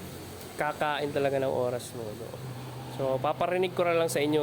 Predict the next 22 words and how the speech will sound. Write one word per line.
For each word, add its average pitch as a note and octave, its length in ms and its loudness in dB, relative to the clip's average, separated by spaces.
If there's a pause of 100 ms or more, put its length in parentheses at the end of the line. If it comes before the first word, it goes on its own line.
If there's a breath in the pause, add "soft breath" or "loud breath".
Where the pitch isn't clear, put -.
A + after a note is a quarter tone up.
yung C3+ 640 2
andar. D3 400 2 (720)
So, F#3 80 4
ito A3 160 2
nga A3+ 160 6
pala G3+ 160 4
yung F3+ 240 2
port E3+ 240 2
natin, C#3 400 0
no? - 80 -4 (2000)
Yung F3 80 4
ilalagay G3+ 400 4
nating F#3 320 2
carb F3 240 0
dyan D#3+ 160 4
is C#3 160 0
thirty-four C#3+ 480 2
M C#3+ 160 2
M C#3 80 2
lang C#3 240 2
pang B2+ 160 0
service. B2+ 880 0